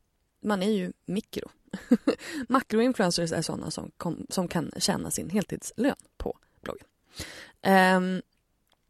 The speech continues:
det här kan ju betyda att man kanske har ett jobb på sidan av eller att man har ett eget företag, men man kanske inte tjänar hela sin inkomst på,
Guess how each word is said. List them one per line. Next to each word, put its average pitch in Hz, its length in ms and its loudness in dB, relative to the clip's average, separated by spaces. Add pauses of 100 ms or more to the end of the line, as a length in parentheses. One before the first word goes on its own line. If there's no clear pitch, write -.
(160)
det 202 80 6
här 214 120 10
kan 254 200 8
ju 233 360 6
betyda 202 400 6
att 165 120 -2
man 175 200 -2
kanske 180 260 -2
har 160 80 4
ett 151 100 -2
jobb 175 280 2
på 262 100 4
sidan 247 320 4
av 247 300 2
eller 185 320 2
att 170 260 -2
man 160 140 -2
har 208 140 0
ett 262 100 0
eget 165 220 2
företag, - 480 -6
men 160 240 -4
man 156 140 -6
kanske 170 200 -6
inte 151 200 -6
tjänar 180 460 0 (400)
hela 160 400 2
sin 151 280 -2
inkomst 156 640 -6
på, 151 300 -4